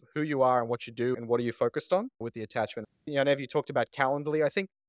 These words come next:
Calendly is one of my favorite tools in the world. It helps people schedule onto your calendar. I find it's sometimes a little bit rude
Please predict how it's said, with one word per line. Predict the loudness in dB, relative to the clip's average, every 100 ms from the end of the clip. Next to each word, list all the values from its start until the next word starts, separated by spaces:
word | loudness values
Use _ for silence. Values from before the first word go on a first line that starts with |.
| -2
Calendly | 2 2 2 0 0 -2
is | -8 -8
one | -4 -2
of |
my | -2
favorite | 2 4 4 -4
tools | -6 -6
in | -6
the | -4
world. | 0 0 0 -4
It | -6
helps | -4 -4
people | -6 -10 -10
schedule | -6 -6 -4 -6
onto | -6 -10
your | -10
calendar. | -6 -6 -4 -4
I | -4
find | -2 4 4 4
it's | 0 -2
sometimes | -2 -2 0 0 2
a | -2
little | -2 -2 0 0
bit | 0 -2
rude | -4 -2 -2 -2 -6